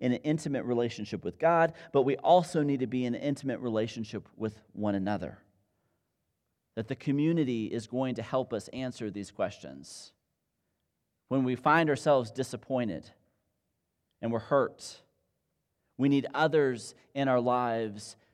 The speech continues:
speaking truth to us, not isolating ourselves, not disconnecting ourselves. And so willingness, humility, forgiveness,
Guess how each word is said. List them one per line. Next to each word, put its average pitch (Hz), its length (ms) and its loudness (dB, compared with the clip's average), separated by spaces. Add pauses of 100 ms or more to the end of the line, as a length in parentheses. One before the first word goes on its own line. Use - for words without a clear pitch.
(160)
speaking 143 880 -2
truth 139 580 -2
to 127 260 -2
us, - 560 -10 (1500)
not 143 360 6
isolating 104 640 -4
ourselves, - 840 -12 (1700)
not 123 300 4
disconnecting 107 680 -4
ourselves. - 800 -12 (260)
And 110 80 -4
so 131 100 2
willingness, 123 720 2 (160)
humility, 131 580 2 (200)
forgiveness, 123 680 0